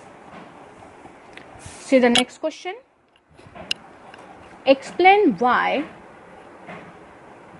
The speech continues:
burning of wood <clears throat> and cutting it into small pieces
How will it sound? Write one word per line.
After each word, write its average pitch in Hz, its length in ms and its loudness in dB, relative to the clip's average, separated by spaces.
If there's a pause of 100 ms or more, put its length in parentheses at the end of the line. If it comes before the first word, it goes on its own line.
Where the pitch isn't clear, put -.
(240)
burning 277 520 4
of 359 200 2
wood 214 400 4 (720)
<clears throat> - 0 -
and 247 1160 2
cutting 320 380 0
it 247 320 0
into 226 580 -2
small 240 440 -2
pieces 202 760 -6